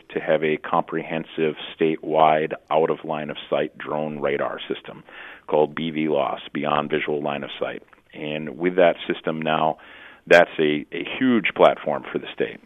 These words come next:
Uh, we have launched an initiative called the Grand Farm. The Grand Farm is a fully autonomous farming environment. Uh, we're working through new platforms in our I O T sensors.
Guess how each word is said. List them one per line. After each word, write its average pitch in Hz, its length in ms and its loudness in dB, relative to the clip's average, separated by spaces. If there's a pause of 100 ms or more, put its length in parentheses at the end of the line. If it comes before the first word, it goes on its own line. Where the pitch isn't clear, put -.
Uh, 73 220 -4
we 80 240 -2
have 80 240 2
launched 87 480 4
an 82 120 -2
initiative 82 540 0
called 78 320 0
the 82 60 -8
Grand 82 480 -2
Farm. 73 400 2 (420)
The 92 60 -4
Grand 78 260 4
Farm 80 360 4
is - 120 -4
a 76 80 0 (100)
fully 82 280 4
autonomous 78 560 2 (340)
farming 80 520 0 (120)
environment. 80 540 0 (160)
Uh, 78 220 -2
we're 76 240 0
working 78 460 2
through 78 280 0
new 87 400 0
platforms 80 760 0 (540)
in 85 140 2
our 80 180 6
I 82 140 6
O 82 100 6
T 90 220 -2 (100)
sensors. 62 400 -10